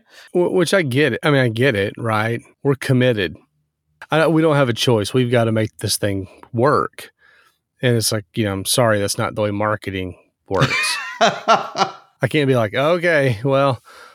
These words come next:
Speaker 1: I'll try harder." Like, that's just not how that works. And, and you see the same thing with, like, you know, the E R wait times on the billboards, you know, things like that, that again, some of these are a cascading effect.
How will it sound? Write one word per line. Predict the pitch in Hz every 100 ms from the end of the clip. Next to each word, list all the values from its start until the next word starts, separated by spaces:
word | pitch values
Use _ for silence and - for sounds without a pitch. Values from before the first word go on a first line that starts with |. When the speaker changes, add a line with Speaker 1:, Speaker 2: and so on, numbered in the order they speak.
| _
Speaker 1:
I'll | 120 123
try | - 143 131
harder." | 131 113 107 107 - -
Like, | 139
that's | 139
just | 135 127
not | 117
how | 110
that | 104 107
works. | 107 104 - - - - - -
And, | 156 170
and | 175 175
you | 151
see | 202
the | 165
same | 139 147 127
thing | 123 120
with, | 117 -
like, | 113 104 104 -
you | 117
know, | 107
the | 107 135
E | 123
R | 113
wait | 107 110 -
times | 113 110 107
on | 110
the | 101
billboards, | 104 107 104 110 107 107 104 101 - - _ _ _ _ _
you | 151
know, | 131
things | 202 190 170
like | 123
that, | 123 117 104 -
that | 120
again, | 113 123 156 135 120 113 - - _
some | - 180
of | 240
these | 214 135
are | 123
a |
cascading | - 131 117 - - 151 135 117
effect. | 101 - 104 107 - -